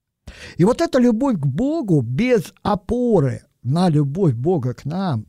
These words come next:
а именно она соединяет нас с Богом, она ведёт к тому, что церковь эта трудится, трудится активно,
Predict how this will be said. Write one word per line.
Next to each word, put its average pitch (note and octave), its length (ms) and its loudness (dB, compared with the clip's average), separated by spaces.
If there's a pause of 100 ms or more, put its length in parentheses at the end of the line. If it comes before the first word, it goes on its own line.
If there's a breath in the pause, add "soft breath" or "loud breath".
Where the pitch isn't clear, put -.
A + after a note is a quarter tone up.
а C#3+ 120 -2
именно F3+ 400 2
она G#3 340 0
соединяет D3 680 -2
нас C3 160 -2
с A#2+ 40 -8
Богом, A2+ 360 -4
она F3+ 160 0
ведёт G#3 440 0 (420 loud breath)
к - 60 -20
тому, G3 240 0
что E3+ 180 -2
церковь F#3 500 0
эта D#3 200 0
трудится, F3 880 -4 (640)
трудится D3 560 0
активно, C#3+ 760 -4